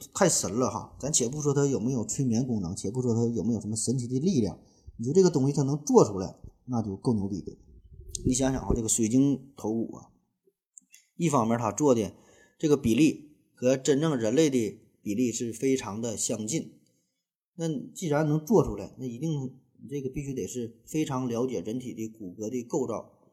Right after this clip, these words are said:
而且你得掌握光学的原理，在这个基础之上，你才能雕刻完成。在这个形状，在这个结构上哈，你才能做出跟这个人的头骨这，这么像。而这个近代光学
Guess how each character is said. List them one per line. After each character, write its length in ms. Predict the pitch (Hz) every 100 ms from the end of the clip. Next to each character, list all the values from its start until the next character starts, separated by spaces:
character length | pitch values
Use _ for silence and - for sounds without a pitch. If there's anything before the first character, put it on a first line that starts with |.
| -
而 120 | 113
且 80 | 120
你 160 | 113
得 100 | 117
掌 260 | 120 104 117
握 140 | 127
光 300 | 117 135 139
学 180 | 131 107
的 80 | 120 113 -
原 240 | 117 135
理， 220 | 127 - 123
在 140 | 151
这 120 | 175
个 120 | 151
基 140 | 135 156
础 120 | 123
之 140 | 120
上， 180 | 131 131
你 60 | 101
才 180 | 120 143
能 200 | 120 127
雕 180 | 131 113
刻 140 | 120
完 160 | 101 107
成。 160 | 90 - _ _ _ _ _ -
在 140 | 143
这 140 | 143
个 200 | 139 120
形 220 | 104 - 113
状， 160 | 131
在 100 | 131
这 80 | 135
个 220 | 127 113 - -
结 140 | 120
构 160 | 139 131
上 140 | 123
哈， 140 | 104 -
你 60 |
才 120 | 113 117
能 100 | 113
做 160 | 135
出 160 | 117 107
跟 160 | 110
这 80 | 113
个 140 | 113 101
人 260 | - 110
的 80 | 135
头 160 | 120 120
骨 280 | 120 - - _ _
这， 120 | 147 127 -
这 80 | 151
么 100 | 127
像。 260 | - 151 - _ _ _ _
而 120 | 123
这 140 | 135 180
个 280 | 156 151 135
近 280 | 135 185
代 180 | 165 156
光 280 | 143 147 147
学 340 | 120 113 117